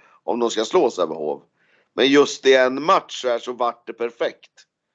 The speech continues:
Att, eh, ja, han, han fick utnyttja sin snabbhet ordentligt. Eh, och han var ju matchens bästa spelare. Alltså ihop med kanske målvakterna då.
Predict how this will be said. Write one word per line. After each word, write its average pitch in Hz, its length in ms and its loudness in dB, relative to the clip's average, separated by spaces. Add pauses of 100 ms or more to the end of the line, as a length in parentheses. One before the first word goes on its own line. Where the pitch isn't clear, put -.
(600)
Att, - 460 -2
eh, 80 1400 -2 (400)
ja, 110 200 2
han, 131 220 2
han 127 200 -4
fick 135 140 -10
utnyttja 143 480 -4
sin 117 180 -8
snabbhet 104 520 -6
ordentligt. 123 640 -4 (1040)
Eh, 110 200 0
och 127 160 4
han 135 140 2
var 135 180 4
ju 160 80 4
matchens 107 560 -4
bästa 101 320 -8
spelare. 98 540 -6 (1000)
Alltså 107 260 0
ihop 117 300 -2
med 104 240 -2 (120)
kanske 117 300 -2
målvakterna 104 680 -6
då. 95 140 -10